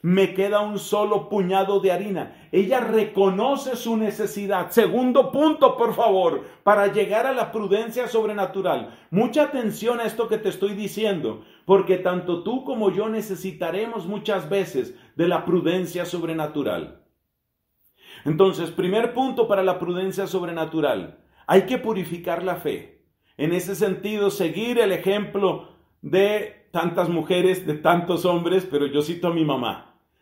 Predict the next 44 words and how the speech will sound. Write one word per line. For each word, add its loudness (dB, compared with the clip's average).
Seguir 0
el 4
ejemplo 0
de 4
aquellos 2
que -2
lo 0
primero -2
que -2
hacen 0
es, -4
"Vamos 4
a 4
limpiar 4
el -2
terreno, -4
vamos 2
a 2
poner 4
en -2
primer -2
lugar 2
en -2
claro 2
que -2
creemos 4
en -4
Dios". -2
Y -4
mi 2
mamá 2
decía -4
el -4
credo -4
completo -2
antes -4
de -6
cualquier -2
oración. -2
Entonces, -4
eso -4
es 0
lo 0
primero. -4